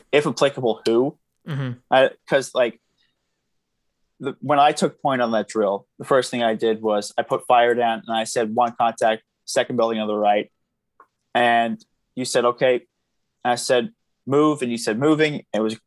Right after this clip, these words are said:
Speaker 1: good, good move, good fire muni-, communication there. Then you said, "Threat eliminated." So that gave me the security that I knew, that I needed to make sure that our left was clear. The
Speaker 2: Mm-hmm.
Speaker 1: paper target was dead. It wa-, wasn't gonna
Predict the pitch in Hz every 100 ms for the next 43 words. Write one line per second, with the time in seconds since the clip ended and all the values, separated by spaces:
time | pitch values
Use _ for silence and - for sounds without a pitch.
0 | - 156 147 - _ - 147 147 139 139
1 | 139 - _ - 131 131 139 135 127 123
2 | 120 - _ _ _ _ - 123 120 123
3 | 113 117 110 107 107 135 147 139 143 123
4 | - _ _ - 151 - - 131 131 135
5 | 127 117 139 - _ _ - 131 127 127
6 | 135 131 123 110 _ 127 - - 143 123
7 | 117 110 113 117 127 120 _ _ 123 123
8 | 127 131 - _ _ - 131 147 123 113
9 | 117 - - 113 - _ 131 127 - 117
10 | 110 110 107 117 - 110 - 104 101 -
11 | _ _ _ - 147 143 135 120 120 110
12 | 107 101 110 101 110 110 110 110 - 127
13 | 117 110 104